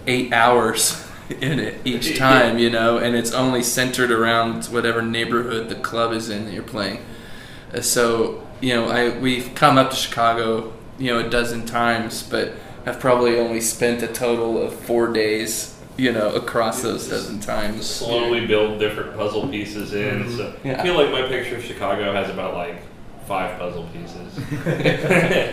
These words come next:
Speaker 2: out of, like, a possible hundred.
Speaker 3: Yeah.
Speaker 4: Right. Um, and now I do know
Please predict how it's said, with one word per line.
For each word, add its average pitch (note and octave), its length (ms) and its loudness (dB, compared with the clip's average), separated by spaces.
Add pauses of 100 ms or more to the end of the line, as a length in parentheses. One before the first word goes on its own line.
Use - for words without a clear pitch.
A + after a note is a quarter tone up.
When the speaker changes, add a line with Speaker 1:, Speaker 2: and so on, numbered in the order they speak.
(240)
Speaker 2:
out G#2+ 100 0
of, - 80 2
like, G#2+ 200 2
a - 40 -6
possible G2 520 0
hundred. F2+ 500 -6 (160)
Speaker 3:
Yeah. G2 220 -8 (640)
Speaker 4:
Right. G#2+ 280 -6 (580)
Um, C3 560 2 (420)
and B2+ 80 -2
now C#3 580 6 (140)
I C3 100 -2
do C#3 220 2
know E3 500 2